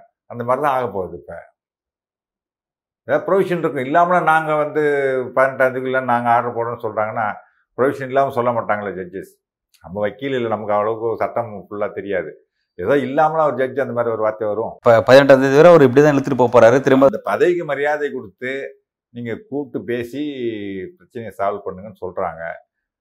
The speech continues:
Speaker 1: அதை நீ செய்யல, பதினெட்டு, பதினேழாம் தேதிக்குள்ள பண்ணுங்க, இப்ப செய்யலன்னா அடுத்த இது வரும்போதுக்குள்ள செய்யுங்கன்றாங்க. செய்யலன்னு சொன்னா அவங்க என்ன முடியுமோ, அவங்களுக்கு இப்ப சட்டத்துல என்ன அவங்களுக்கு அதிகாரம் இருக்கோ அதன்படி அவங்க ஆர்டர் போட போறாங்க, அவ்வளவுதான்.
Speaker 2: அது வந்து உண்மையிலேயே இந்த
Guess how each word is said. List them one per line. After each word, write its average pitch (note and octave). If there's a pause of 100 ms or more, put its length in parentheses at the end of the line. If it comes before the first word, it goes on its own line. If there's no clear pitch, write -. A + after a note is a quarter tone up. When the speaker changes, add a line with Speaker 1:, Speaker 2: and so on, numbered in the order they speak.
(120)
Speaker 1:
அதை A#2+
நீ A#2+
செய்யல, C#3
பதினெட்டு, A#2+
பதினேழாம் A2+
தேதிக்குள்ள G#2+
பண்ணுங்க, A2+
இப்ப A2+
செய்யலன்னா B2
அடுத்த A#2+
இது A#2
வரும்போதுக்குள்ள A2
செய்யுங்கன்றாங்க. A2
செய்யலன்னு C#3+
சொன்னா A#2+ (540)
அவங்க E3
என்ன D#3+
முடியுமோ, D3+
அவங்களுக்கு C#3+
இப்ப C3
சட்டத்துல C3
என்ன B2+
அவங்களுக்கு A#2
அதிகாரம் A2
இருக்கோ D3+
அதன்படி C3+
அவங்க A#2+
ஆர்டர் G#2
போட F2+
போறாங்க, D#2+
அவ்வளவுதான். D2+
Speaker 2:
அது C3
வந்து E3+
உண்மையிலேயே F3
இந்த D#3